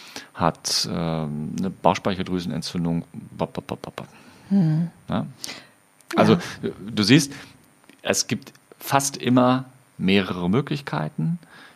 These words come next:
Speaker 1: viele harmlose Möglichkeiten, einige, hm, naja, ich sag mal,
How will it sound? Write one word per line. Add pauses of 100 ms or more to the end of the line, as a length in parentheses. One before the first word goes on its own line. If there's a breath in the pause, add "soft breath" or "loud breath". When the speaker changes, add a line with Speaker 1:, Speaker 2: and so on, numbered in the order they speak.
Speaker 1:
viele
harmlose
Möglichkeiten,
einige, (180)
hm, (220)
naja,
ich
sag
mal,